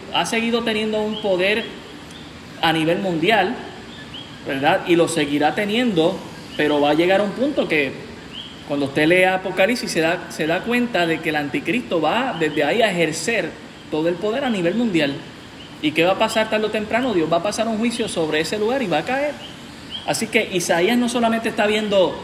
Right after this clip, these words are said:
la primera Babilonia que cayó doscientos años después de su muerte,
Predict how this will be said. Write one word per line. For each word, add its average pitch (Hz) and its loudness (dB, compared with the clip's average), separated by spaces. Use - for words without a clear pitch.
la 160 4
primera 170 2
Babilonia 208 0
que 180 -2
cayó 170 2
doscientos 170 0
años 185 -2
después 175 0
de 175 2
su 160 -4
muerte, 170 0